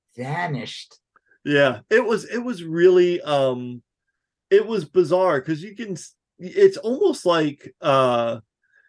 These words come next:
Speaker 2: you can see, like, you know, in those movies where someone's been body snatched or whatever, but there's still part of 'em, like,
Speaker 1: Yep.
Speaker 2: left, and
Speaker 1: There's
Speaker 2: they
Speaker 1: a little,
Speaker 2: try
Speaker 1: there's a little left.
Speaker 2: Yeah, they try to, like, communicate, but then, like, the, the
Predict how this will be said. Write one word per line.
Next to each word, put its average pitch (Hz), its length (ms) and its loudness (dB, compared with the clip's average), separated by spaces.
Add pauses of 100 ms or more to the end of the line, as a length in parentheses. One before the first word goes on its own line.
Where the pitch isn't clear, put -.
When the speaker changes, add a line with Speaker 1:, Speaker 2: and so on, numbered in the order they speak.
(200)
Speaker 2:
you 190 220 -4
can 175 240 -2
see, 202 720 -10
like, 175 260 2
you 349 80 2
know, 349 140 -2
in 208 60 -10
those 165 200 -2
movies 156 400 -4
where 139 140 -8
someone's 143 440 -8
been 127 380 -8 (380)
body 131 300 0
snatched 147 600 -6
or 151 80 -4
whatever, 135 460 0
but 127 160 -6
there's 135 200 -8
still 180 220 -4
part 139 400 -4
of 139 100 -6
'em, 147 220 -6
like, 123 260 -6
Speaker 1:
Yep. 123 80 -8
Speaker 2:
left, 127 400 -2 (320)
and 156 220 0
Speaker 1:
There's 151 120 2
Speaker 2:
they 143 40 2
Speaker 1:
a 127 60 -4
little, 180 160 -2
Speaker 2:
try 190 240 4 (100)
Speaker 1:
there's 170 60 -4
a 160 100 -16
little 170 320 0
left. 143 380 -2 (100)
Speaker 2:
Yeah, 175 400 4
they 175 140 2
try 180 460 -2
to, 185 80 -2
like, 151 280 -4 (600)
communicate, 170 1000 -4
but 151 300 -8
then, 147 200 0
like, 135 280 0
the, 135 300 -4
the 123 320 -2